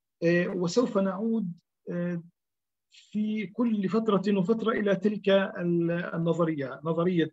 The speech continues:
جونيس و، آه، آه، قصة، آه، آه، أندرسون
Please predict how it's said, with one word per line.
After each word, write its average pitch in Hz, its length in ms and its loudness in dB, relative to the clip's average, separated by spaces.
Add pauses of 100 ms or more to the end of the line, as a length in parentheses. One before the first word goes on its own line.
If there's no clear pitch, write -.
جونيس 185 560 -2
و، 185 60 0
آه، 196 240 0 (480)
آه، 170 720 0
قصة، 170 420 0 (200)
آه، 160 320 4 (560)
آه، 147 320 -4 (240)
أندرسون 165 640 4